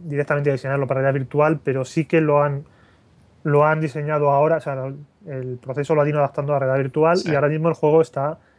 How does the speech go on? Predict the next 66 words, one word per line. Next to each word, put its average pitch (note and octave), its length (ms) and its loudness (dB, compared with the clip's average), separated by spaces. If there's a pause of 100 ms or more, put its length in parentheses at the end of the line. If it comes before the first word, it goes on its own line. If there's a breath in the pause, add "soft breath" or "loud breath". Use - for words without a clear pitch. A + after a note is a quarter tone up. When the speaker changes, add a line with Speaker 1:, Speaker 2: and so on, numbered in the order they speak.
(140 soft breath)
Speaker 1:
pensado C#3 380 -2
con, C3+ 480 -6
con C3 120 -10
la C3 80 -2
idea C3+ 100 4
de C#3+ 60 4
que C#3+ 60 2
te C3+ 80 -4
lo B2+ 60 -4
vas B2+ 180 -6
a C3 40 -10
jugar C3+ 180 -4
en - 40 -2
realidad C3 200 2
virtual, B2+ 400 -4 (580 soft breath)
porque C3+ 180 -2
de B2+ 120 2
hecho C#3+ 160 0
había C#3 480 2 (580 soft breath)
algunos D3 260 0
momentos, D3+ 480 0
y D#3 60 0
de D3+ 100 4
hecho D#3+ 300 2 (220)
creo D#3 240 4
que D3+ 320 -2
este D3+ 180 -6
juego D3+ 160 0
a C#3+ 40 0
lo C#3 40 -4
mejor C#3 160 -6
tiene C#3 140 -4
unos C#3+ 120 -8
cuantos, C#3+ 340 -8
pero B2+ 460 -6
había C#3 160 2
otros C#3 180 0
que - 60 -8
tenían C3+ 240 -4
más, D3+ 260 -2 (360 soft breath)
donde C3+ 240 0
te C3+ 80 2
obligaban C3+ 480 4
a C#3+ 140 0
incluso C#3+ 320 -4
moverte C#3 440 2
a, C3+ 160 0
y C3 380 -6
a, B2+ 60 -10
a - 840 -20
moverte C#3 400 0
a C#3 40 6
la B2+ 100 2
derecha D3+ 260 2
o C#3+ 40 0
a - 20 0
la C3+ 40 0
izquierda F3 460 4
para C#3+ 140 0
tener C#3 120 -2
un C3+ 80 -4
poco C3+ 240 -2
más C3 180 -2
de C3+ 60 -4
visión, E3+ 600 2
para C#3+ 440 -10